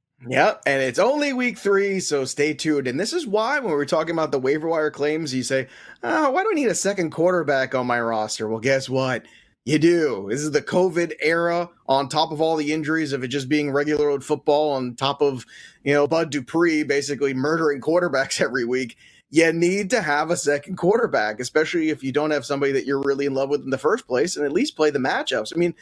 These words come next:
look, there's been some value so far in the waiver wire with quarterback. That doesn't always happen every year. And Cam Newton's been brilliant.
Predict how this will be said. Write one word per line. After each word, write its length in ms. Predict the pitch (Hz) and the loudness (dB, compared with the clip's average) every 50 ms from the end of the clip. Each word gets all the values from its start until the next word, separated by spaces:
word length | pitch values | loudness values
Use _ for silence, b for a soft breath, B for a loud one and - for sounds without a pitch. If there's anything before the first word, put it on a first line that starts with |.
| B B B B | B B B B
look, 180 | - 269 302 - | 4 4 4 4
there's 140 | 151 135 | 0 0
been 180 | 131 202 254 302 | 2 2 2 2
some 180 | - 240 202 - | 0 -2 -2 0
value 380 | 160 160 196 254 285 269 196 | 0 0 0 -2 -2 -2 -2
so 180 | 151 - 160 143 | -2 -2 -2 -2
far 160 | - 160 165 | 0 0 2
in 60 | 170 | 2
the 100 | 170 165 | 0 0
waiver 240 | 160 180 214 262 240 | 0 0 0 0 0
wire 220 | 175 135 123 123 | 0 2 2 0
with 120 | 135 135 - | 0 -2 -2
quarterback. 440 | 175 208 269 254 196 127 113 110 113 | -2 -2 0 0 0 0 0 0 -2
That 160 | 139 175 170 | -4 -4 -2
doesn't 220 | 196 220 233 220 | -2 -2 -2 0
always 420 | - 180 196 190 190 185 180 - - - | 0 0 2 2 2 0 -2 -2 -4 -4
happen 340 | 185 233 320 - 147 120 110 | -4 -4 -4 -4 -4 -2 -2
every 260 | 104 98 - 110 104 | -2 -2 -4 -4 -6
year. 320 | 92 95 113 131 175 214 B B B B B B B B - | -4 -2 0 0 0 0 B B B B B B B B 2
And 300 | 170 175 175 175 - - | 4 4 4 2 0 -2
Cam 260 | - 165 190 226 196 | 0 2 2 2 2
Newton's 260 | 175 202 214 214 220 | 2 2 2 0 -2
been 180 | 160 143 165 156 | 0 0 0 0
brilliant. 460 | 120 127 139 147 175 226 294 262 - | 0 0 0 2 0 0 -2 -6 -8